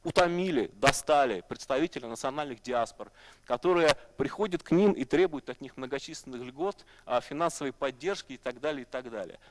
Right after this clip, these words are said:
Конечно, им удобно было бы снять эту тему вообще, потому что так удобнее работать. Но, э, комфорт и удобство при осуществлении своих профессиональных обязанностей вовсе не означает эффективности. Поэтому я думаю, что, э, действительно нужно поставить вопрос о том,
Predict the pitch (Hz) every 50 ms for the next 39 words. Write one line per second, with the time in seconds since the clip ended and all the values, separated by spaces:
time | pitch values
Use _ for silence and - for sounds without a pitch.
0 | _ - 185 226 262 269 - - 226 233 226 208 185 165 208 233 214 208 185 151
1 | 139 180 196 190 156 147 143 - 160 175 175 - - - 151 - 180 175 165 143
2 | 143 156 - - 226 - - 147 160 175 - 156 - - - - 151 143 180 180
3 | 165 156 156 160 170 156 151 139 101 - - - - _ _ - - - _ -
4 | 135 - 170 185 175 151 - - - 127 120 120 120 117 107 98 - - 170 175
5 | - - 226 208 - - - 151 147 139 151 147 156 185 165 - - 135 - -
6 | 139 127 - - 151 147 143 - - 135 127 - 139 139 - - 147 151 147 139
7 | 131 - 147 - - 202 202 180 - - 143 156 151 - - 143 139 127 147 147
8 | - - 147 139 - - - 156 - - 180 175 151 117 - - - - - _
9 | _ - - - - - - - _ - - 170 190 - 202 196 196 202 196 -
10 | - 127 160 202 190 208 220 220 208 196 185 - - - - 190 190 170 - -
11 | - - - - _ - - 120 135 139 135 127 123 131 151 - - 240 247 -
12 | 220 202 190 170 147 127 - - - 156 185 185 156 139 123 - 131 - - 131
13 | 120 110 - - 113 113 - 113 113 104 - - 127 - - 185 196 196 180